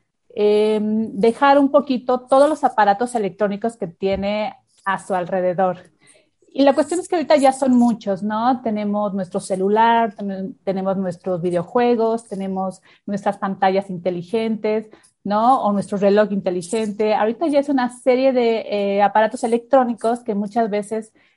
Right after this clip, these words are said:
nos, eh, nos enfras-, enfrascan nuestra atención y entonces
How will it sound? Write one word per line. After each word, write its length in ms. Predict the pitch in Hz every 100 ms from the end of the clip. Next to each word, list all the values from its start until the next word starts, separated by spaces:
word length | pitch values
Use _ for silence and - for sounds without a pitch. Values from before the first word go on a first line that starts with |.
| _
nos, 640 | - 214 208 208 202 - -
eh, 520 | - 196 190 190 190 190
nos 180 | 196
enfras-, 460 | 214 202 240 247 262
enfrascan 600 | 208 214 208 247 - 277
nuestra 280 | 247 196 202
atención 600 | 185 208 220 - 226 226
y 100 | 233
entonces 680 | 208 208 214 220 220 220 226